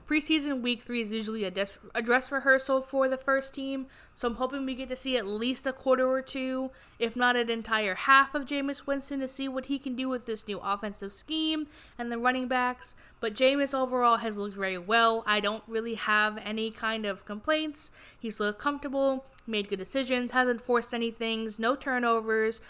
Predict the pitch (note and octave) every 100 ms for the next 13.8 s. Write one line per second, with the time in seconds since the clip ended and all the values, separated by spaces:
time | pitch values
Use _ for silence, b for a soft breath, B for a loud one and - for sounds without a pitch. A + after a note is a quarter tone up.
0 | B B A#3 A3+ A3+ A#3 A3+ A3+ G#3+ G3+
1 | F3+ F#3 - F#3+ E3 - A3 G#3+ F#3+ -
2 | C#3 - - - b b b A#3+ A3+ G#3+
3 | - A3+ B3+ C4+ B3+ C4 C4 - B3+ B3
4 | - C4+ - C4 B3 A#3+ A#3+ - B3+ A#3+
5 | A3+ A#3 - A#3 A3+ A3 A#3 G#3+ - B3
6 | C4+ C#4+ C#4 A#3 A#3 A#3+ B3+ A#3+ A#3+ -
7 | B B B B B B B3 A#3+ - -
8 | A#3 A3+ A3+ A3+ - A3+ A#3+ B3 B3+ -
9 | C4 A#3+ B3+ C4 A#3+ G#3+ G#3+ - G#3+ G#3+
10 | G3+ G3+ G3 E3+ E3+ F#3 B3 B3+ B3+ A#3+
11 | A#3 A#3 - C4+ C4 C4 - - B B
12 | B F#3+ F3 F#3+ G3+ A3 E3+ - - b
13 | b b b - A3+ A3+ A3